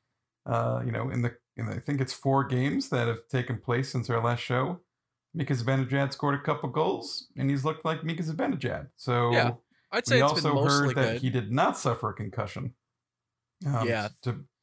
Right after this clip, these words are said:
Speaker 1: as a point of clarity, it was not a concussion, according to, uh, uh, Brett Sigrillis. I can never get, I don't know how to say his last name. I know how to spell it. Um,
Speaker 2: Although it's important, though, I think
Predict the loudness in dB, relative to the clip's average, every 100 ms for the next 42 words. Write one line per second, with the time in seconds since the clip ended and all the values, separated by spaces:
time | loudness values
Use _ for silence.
0 | _ _ _ -4 -4 0 0 0 -2 0
1 | 0 -2 -6 -4 0 2 2 0 -6 -6
2 | -6 -8 -6 -6 -6 -8 -8 -6 -4 -4
3 | -4 -8 _ _ _ _ _ _ _ -10
4 | -6 -6 -8 -10 -12 -6 -6 -4 -4 -2
5 | -2 -2 -8 -12 -10 -6 -4 -4 -4 -4
6 | -6 -10 -14 -10 -10 -6 -2 0 0 0
7 | 0 0 -2 -6 -4 0 0 0 -2 -2
8 | 0 0 0 -2 -2 -6 -8 -10 -10 _
9 | _ _ _ _ -6 -2 0 0 -4 -6
10 | -10 _ _ _ _ -2 0 0 -2 -2
11 | 0 0 0 0 2 0 -2 -6 -8